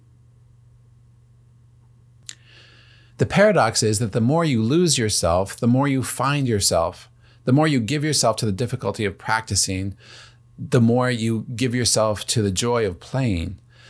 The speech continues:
The more you give yourself to suffer for others, the more you immerse yourself in the beauty of what real love is.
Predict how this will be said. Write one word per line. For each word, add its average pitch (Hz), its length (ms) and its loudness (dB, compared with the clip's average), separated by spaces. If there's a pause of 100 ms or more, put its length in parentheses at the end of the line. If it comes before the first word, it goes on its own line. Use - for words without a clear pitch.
(160)
The 131 100 2
more 151 160 4
you 143 120 0
give 131 220 -2
yourself 120 440 0
to 110 100 -2
suffer 113 320 -2
for 101 200 -2
others, 95 420 -2
the - 120 -6
more 117 180 2
you 120 160 0
immerse 127 400 0
yourself 98 480 -2
in 104 60 -4
the 98 80 -2
beauty 120 380 -2
of 98 100 -2
what 107 260 -2
real 107 260 -2
love 98 380 -2
is. 92 460 -6